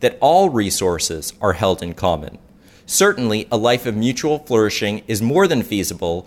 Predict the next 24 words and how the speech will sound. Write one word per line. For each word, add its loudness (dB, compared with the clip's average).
when 0
we 0
consider 2
all 4
the 0
Earth's 0
resources -4
as -4
the -6
common -2
heritage 0
of -6
all 4
the 2
world's -2
people, -8
and 0
we 2
cooperatively 0
and 0
intelligently 0
coordinate -2
their 2
use 0